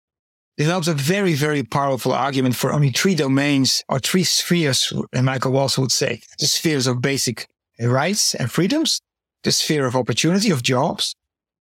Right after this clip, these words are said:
and the third sphere is that of income and wealth. And Rawls' theory, although it's very, very broad and very, very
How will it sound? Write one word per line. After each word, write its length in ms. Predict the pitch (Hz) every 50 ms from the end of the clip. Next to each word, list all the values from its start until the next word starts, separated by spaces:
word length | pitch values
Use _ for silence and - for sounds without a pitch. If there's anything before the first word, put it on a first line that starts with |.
| _ _ _ _ _ _ -
and 120 | 151 151
the 60 | 143
third 300 | - - 180 175 170 151
sphere 480 | - - - - - 143 139 139 131 - -
is 200 | 151 139 135 120
that 140 | 135 131 127
of 200 | 120 113 110 - - -
income 320 | 160 143 131 - 135 123
and 140 | 123 120 120
wealth. 420 | 131 143 131 113 104 101 - - - _ _ _ _ _ _ _ _ -
And 180 | 170 170 175 151
Rawls' 300 | 175 196 208 190 - -
theory, 440 | - 208 214 214 180 156 139 131
although 280 | 135 - 147 156 175 180
it's 100 | 175 131
very, 360 | 127 135 156 175 190 196 185 160
very 240 | 151 151 143 131
broad 420 | 123 123 131 139 143 147 147 139 135
and 140 | 131 123 123
very, 240 | 131 139 143 139
very 360 | 127 131 123 120 120 120 113